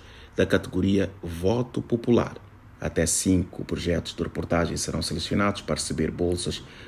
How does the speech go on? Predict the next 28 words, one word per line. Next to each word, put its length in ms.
de 200
oito 280
mil 160
reais 380
cada 400
e 60
distribuídos 560
até 180
trinta 560
mil 300
reais 460
em 100
prémios 460
para 160
melhores 300
fotografias. 760
O 120
edital 400
Conexão 500
Oceano, 640
de 80
comunicação 560
ambiental, 680
apoia 340
a 60
década 580
do 140
oceano. 500